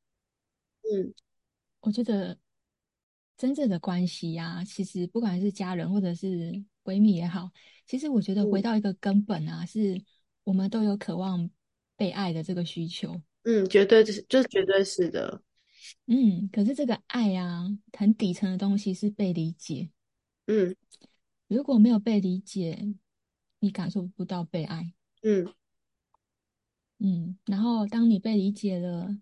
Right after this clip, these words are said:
Speaker 2: 不只感受到爱，你会觉得你被接纳了。
Speaker 1: 嗯。
Speaker 2: 嗯，那种信任感是需要被支持、被看见。
Speaker 1: 嗯。
Speaker 2: 啊，因为我有看到嘛，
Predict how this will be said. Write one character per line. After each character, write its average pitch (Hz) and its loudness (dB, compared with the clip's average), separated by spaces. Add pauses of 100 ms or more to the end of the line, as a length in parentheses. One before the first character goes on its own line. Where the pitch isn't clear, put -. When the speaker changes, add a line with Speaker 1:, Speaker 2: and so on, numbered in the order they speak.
(100)
Speaker 2:
不 226 -4
只 202 -4
感 175 -4
受 190 -4
到 185 -6
爱， 180 -6
你 170 -4
会 202 0
觉 175 -8 (100)
得 170 -8 (240)
你 190 -2
被 208 2
接 175 -2
纳 170 0
了。 151 -6
Speaker 1:
嗯。 208 2 (1400)
Speaker 2:
嗯， 190 -6
那 294 -2
种 202 2
信 254 2
任 240 4
感 160 -4
是 180 -4 (1120)
需 - -4
要 202 2
被 202 -2
支 180 -6
持、 - -10
被 196 -6
看 170 -6
见。 170 -8
Speaker 1:
嗯。 202 4 (2000)
Speaker 2:
啊， 208 -2
因 214 8
为 196 4
我 196 0
有 175 -2
看 175 -6
到 156 -8
嘛， - -10